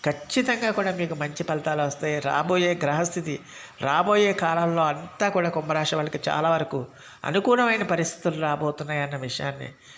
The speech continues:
గమనించాల్సిన అవసరం ఉంటుంది. అందువల్ల ఎట్టి పరిస్థితుల్లో కూడా మీరు,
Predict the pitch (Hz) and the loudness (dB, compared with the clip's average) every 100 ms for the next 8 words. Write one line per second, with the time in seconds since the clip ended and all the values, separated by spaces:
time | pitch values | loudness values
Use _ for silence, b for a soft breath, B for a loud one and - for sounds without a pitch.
0 | B 135 135 151 143 147 139 139 135 135 | B -4 -2 -2 -2 0 0 -2 -2 -2
1 | - 135 127 131 127 127 - B B B | -4 -6 -6 -8 -8 -10 -12 B B B
2 | - 156 170 254 262 180 175 - B B | -6 0 2 2 2 2 -2 -6 B B
3 | - 135 180 175 175 175 170 165 160 160 | -10 -4 0 2 2 0 -2 -2 -2 -2
4 | 240 247 190 196 | -2 -2 -2 -2